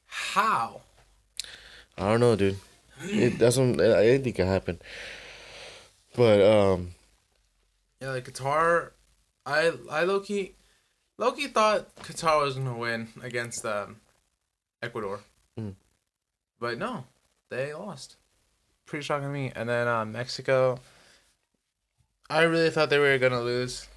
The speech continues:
Speaker 1: Like, everyone, all of us really thought it. And we're, like, fucking shitting
Speaker 2: I mean,
Speaker 1: ourselves.
Speaker 2: I don't know why people are celebrating over that. Like,
Speaker 1: Because it's
Speaker 2: that's
Speaker 1: like a
Speaker 2: the only person that has the right to celebrate is Ochoa.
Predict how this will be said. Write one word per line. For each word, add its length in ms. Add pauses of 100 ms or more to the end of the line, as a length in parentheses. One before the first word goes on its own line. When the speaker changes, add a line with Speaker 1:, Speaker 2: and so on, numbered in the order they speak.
(160)
Speaker 1:
Like, 340
everyone, 380
all 180
of 60
us 180
really 180
thought 220
it. 140 (460)
And 120
we're, 80
like, 160
fucking 360
shitting 140
Speaker 2:
I 40
mean, 160
Speaker 1:
ourselves. 320
Speaker 2:
I 40
don't 100
know 80
why 120
people 260
are 80
celebrating 480
over 160
that. 240
Like, 100
Speaker 1:
Because 480
it's 60
Speaker 2:
that's 240
Speaker 1:
like 180
a 120 (800)
Speaker 2:
the 180
only 180
person 320
that 260
has 160
the 80
right 200
to 80
celebrate 340
is 80
Ochoa. 300